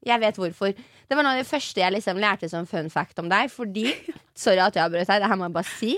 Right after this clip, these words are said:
Speaker 2: Mm.
Speaker 1: at det sjokkerer meg ikke at den heter Pineapple, eh, Squad, fordi vi sitter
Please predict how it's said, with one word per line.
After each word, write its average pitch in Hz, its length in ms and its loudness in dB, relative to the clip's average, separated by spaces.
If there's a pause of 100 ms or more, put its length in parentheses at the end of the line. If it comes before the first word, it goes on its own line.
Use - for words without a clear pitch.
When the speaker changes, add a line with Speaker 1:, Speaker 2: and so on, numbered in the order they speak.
Speaker 2:
Mm. 269 260 -4 (120)
Speaker 1:
at 220 180 2
det 247 220 2
sjokkerer 180 640 0
meg 156 160 -4
ikke 254 200 4
at 214 100 -2 (120)
den 185 260 2
heter 180 540 0
Pineapple, 160 800 -2
eh, 160 300 0
Squad, 220 580 0 (140)
fordi 214 240 4 (320)
vi 311 240 2
sitter 269 500 -2